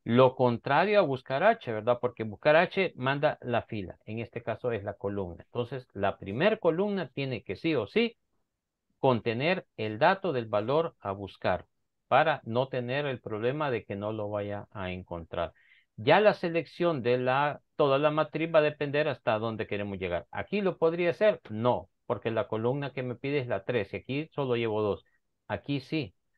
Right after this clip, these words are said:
Ahora, si ya vamos a estar trabajando con, con las cuatro columnas, entonces hacemos la selección de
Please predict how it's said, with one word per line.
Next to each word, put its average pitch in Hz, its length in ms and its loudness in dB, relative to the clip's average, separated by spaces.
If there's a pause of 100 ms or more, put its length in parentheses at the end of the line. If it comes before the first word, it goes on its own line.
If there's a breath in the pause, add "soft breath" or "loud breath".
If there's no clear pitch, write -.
(160)
Ahora, 117 280 6
si 110 200 -6
ya 113 140 4
vamos 151 280 2
a 147 40 -2
estar 147 280 0
trabajando 139 540 -2
con, 101 260 -8 (220)
con 123 160 2
las 110 140 -2
cuatro 143 280 0
columnas, 196 420 0
entonces - 440 -2
hacemos 127 400 -2
la 143 120 -6
selección 165 440 -4
de 185 180 -6